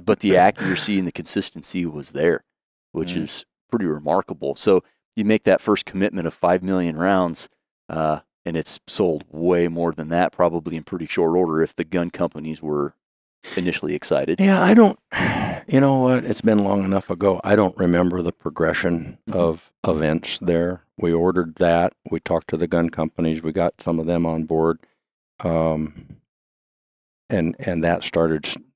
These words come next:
Speaker 3: coming out, and a couple of 'em get it, and then the word spreads, and then it, it goes. And,
Speaker 1: Yeah.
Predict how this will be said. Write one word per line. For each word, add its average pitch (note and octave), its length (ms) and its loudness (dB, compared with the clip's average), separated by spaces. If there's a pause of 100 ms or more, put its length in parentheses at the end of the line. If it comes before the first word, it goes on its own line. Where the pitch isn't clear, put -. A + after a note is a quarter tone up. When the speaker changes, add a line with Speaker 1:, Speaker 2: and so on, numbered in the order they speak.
(140)
Speaker 3:
coming D#2+ 260 0
out, E2+ 360 0 (560)
and D#2+ 400 -4
a D#2 40 -8
couple - 300 -4
of D#2+ 60 -2
'em D#2+ 100 -2
get E2+ 200 2
it, E2 180 -2
and D2 160 -6
then D#2 200 -2 (220)
the - 80 -8
word E2 280 0 (280)
spreads, D#2+ 460 -2
and D2+ 120 -2
then D#2+ 140 -2
it, D#2+ 180 -4 (360)
it F2 140 -6
goes. E2+ 440 -2
And, E2+ 100 -8
Speaker 1:
Yeah. D#2+ 160 -8